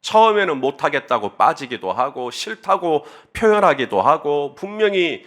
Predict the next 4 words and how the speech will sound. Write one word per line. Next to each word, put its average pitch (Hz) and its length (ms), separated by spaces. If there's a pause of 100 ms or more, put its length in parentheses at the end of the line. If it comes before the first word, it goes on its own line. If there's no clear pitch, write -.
(140)
말대답도 143 800
있고 120 240
말대꾸도 131 540
있었어요. 110 500